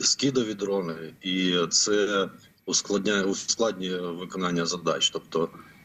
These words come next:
вже сам захід і вихід є достатньо с-, дуже важким, і саме найбільше от втрат іде якраз на заход-виход.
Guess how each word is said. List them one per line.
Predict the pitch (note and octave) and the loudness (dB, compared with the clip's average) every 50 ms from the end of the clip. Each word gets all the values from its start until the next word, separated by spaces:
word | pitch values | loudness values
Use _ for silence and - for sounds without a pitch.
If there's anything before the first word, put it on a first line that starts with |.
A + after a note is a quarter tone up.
| - _ - | -20 _ -6
вже | F2 E2+ F2 F#2 F#2+ F#2+ F#2+ F2+ F2+ | -2 2 4 4 6 6 4 4 4
сам | - - A#2 G#2+ G2+ F2+ E2 | 4 4 4 2 2 0 0
захід | - F#2 - - G#2+ G#2 - - | 0 0 0 2 2 0 0 0
і | G2 | 0
вихід | F#2+ A#2 B2 A#2+ - F#2+ D#2+ - | 2 2 2 2 0 -4 -6 -8
є | - - F#2+ F#2 F2 | -6 -2 0 0 0
достатньо | E2 E2 F#2 F#2 - - - F#2+ F2 - - F#2 F2 F2 - - - - - - - - | 0 0 0 0 0 0 0 0 0 0 0 0 0 0 -2 -4 -8 -20 -20 -20 -14 -4
с-, | - - - A2+ | -2 -2 -2 0
дуже | - A2+ G#2 F2+ G2 F#2+ | 2 2 4 4 4 4
важким, | F#2 F#2+ G2 - - - C#3 D3 D3+ D3+ - - - - _ _ _ _ _ _ _ _ _ | 4 4 4 4 4 2 2 0 0 -2 -6 -10 -18 -20 _ _ _ _ _ _ _ _ _
і | - F2+ F2+ F2+ F2 F2 F2 F2 E2+ | -2 0 2 2 2 2 2 2 2
саме | E2 - - - - G#2+ G#2 G2+ G2 | 2 2 2 2 2 2 2 2 2
найбільше | F#2 F#2 F2+ F2 F2 E2+ G2+ F#2+ F2+ - - F2 | 2 0 0 -2 -2 -4 -2 0 0 0 0 0
от | E2+ E2+ - | -2 -4 -6
втрат | - - - G2 G2+ - - | -6 -2 0 0 0 0 -2
іде | E2 E2 E2+ F2 | -4 -6 -4 -4
якраз | E2 D#2+ - D#2+ F2 E2 D#2+ - - - | -4 -4 -2 -2 -2 0 0 -2 -4 -4
на | - E2 D#2 C#2+ - - - - - _ _ _ _ - | -4 -4 -4 -4 -6 -12 -20 -20 -20 _ _ _ _ -4
заход-виход. | - - F#2 - - G2+ F#2+ E2 D#2+ F2 E2 D2+ - - - | -2 -2 -2 0 0 0 0 0 0 0 -2 -2 -4 -6 -10